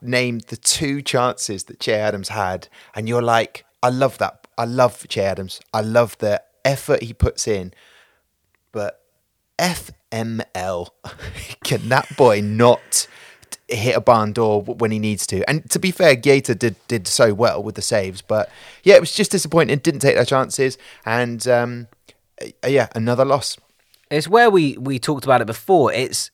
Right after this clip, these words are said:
Speaker 2: Shea is great at snap chances, things that,
Speaker 1: Mm.
Speaker 2: opportunities you don't expect Shea to score,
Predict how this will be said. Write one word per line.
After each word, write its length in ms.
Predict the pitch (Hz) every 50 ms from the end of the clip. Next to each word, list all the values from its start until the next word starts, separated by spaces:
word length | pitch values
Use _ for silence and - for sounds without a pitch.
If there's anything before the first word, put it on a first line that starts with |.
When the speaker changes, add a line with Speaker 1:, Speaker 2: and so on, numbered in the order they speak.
| _
Speaker 2:
Shea 380 | - - - - 208 214 226 214
is 140 | 170 117 -
great 440 | - 113 117 143 185 190 165 113
at 160 | - 107 - -
snap 460 | - - - - 156 180 190 - -
chances, 600 | - - 110 95 85 - - - 85 80 - - _ _ _ _ _ _ _ _ _ _ -
things 320 | 220 240 262 262 240 160
that, 120 | 226 156 110 - - - _ _ _ - _ _ -
Speaker 1:
Mm. 220 | 175 165 151 - - -
Speaker 2:
opportunities 840 | 214 - - 269 - - - 247 233 220 - - 127 117 98 -
you 80 | 120 117
don't 340 | 113 - 151 165 175 185 -
expect 460 | - 151 - - - 175 165 - -
Shea 240 | - - 170 151 143
to 120 | - 131
score, 580 | - - - - 226 202 127 90 90 98 113